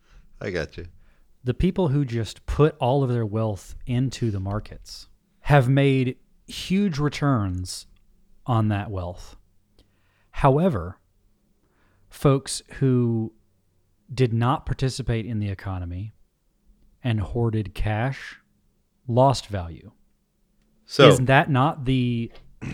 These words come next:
Speaker 2: it,
Speaker 1: Yeah.
Speaker 2: is that not the set of incentives we want to create?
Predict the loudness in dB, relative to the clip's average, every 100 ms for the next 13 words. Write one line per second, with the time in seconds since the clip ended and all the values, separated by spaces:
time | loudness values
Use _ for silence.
0 | -12 -8 -8 -10 -20 _ _ _ _ -8
1 | -8 -8 _ 2 4 4 4 2 2 -2
2 | 0 0 2 0 2 0 2 0 0 0
3 | 0 -4 -8 -10 -8 -6 -8